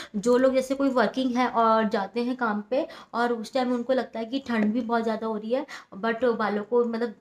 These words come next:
ज़्यादा मतलब थोड़ा सा उनको चाहिए कि थोड़ा हेयर स्टाइल भी invent करनी है, क्योंकि just ही वो यदि normal बालों को, अ, उ-, जैसे हम करते हैं तो क्या करेंगे, just यहाँ से थोड़ा सा बालों को लेंगे, एक बार वापस से सेम twist करना है,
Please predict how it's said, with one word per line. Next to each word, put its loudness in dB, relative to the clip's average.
ज़्यादा 0
मतलब -4
थोड़ा -2
सा -4
उनको -2
चाहिए 2
कि -2
थोड़ा 2
हेयर 0
स्टाइल 0
भी 0
invent 0
करनी -6
है, -4
क्योंकि -2
just -2
ही 0
वो 4
यदि 2
normal 0
बालों -2
को, -4
अ, -2
उ-, -4
जैसे -4
हम -2
करते -2
हैं -2
तो -6
क्या 2
करेंगे, 0
just -4
यहाँ -4
से -8
थोड़ा -2
सा -8
बालों -2
को -8
लेंगे, -4
एक -12
बार -8
वापस -8
से -12
सेम -8
twist -12
करना -10
है, -8